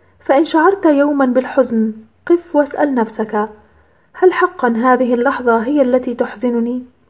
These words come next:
إن شعرت يومًا بالخوف،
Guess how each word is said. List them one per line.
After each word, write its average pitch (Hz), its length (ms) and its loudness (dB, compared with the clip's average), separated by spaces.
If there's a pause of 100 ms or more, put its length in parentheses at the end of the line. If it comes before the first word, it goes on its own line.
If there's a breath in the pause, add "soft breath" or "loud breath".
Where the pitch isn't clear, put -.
(760)
إن 339 100 0
شعرت 320 460 0
يومًا 277 520 2
بالخوف، 240 680 0